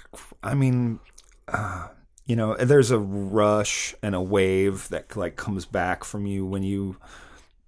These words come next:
when you're communicating like that, uh, and there's that many people, and then the amount of them that are getting it,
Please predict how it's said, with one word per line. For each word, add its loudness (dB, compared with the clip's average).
when 0
you're 0
communicating 0
like -2
that, -2
uh, -6
and -4
there's -2
that 2
many 2
people, 0
and -4
then -4
the -4
amount 0
of 0
them 4
that 2
are 2
getting 2
it, -4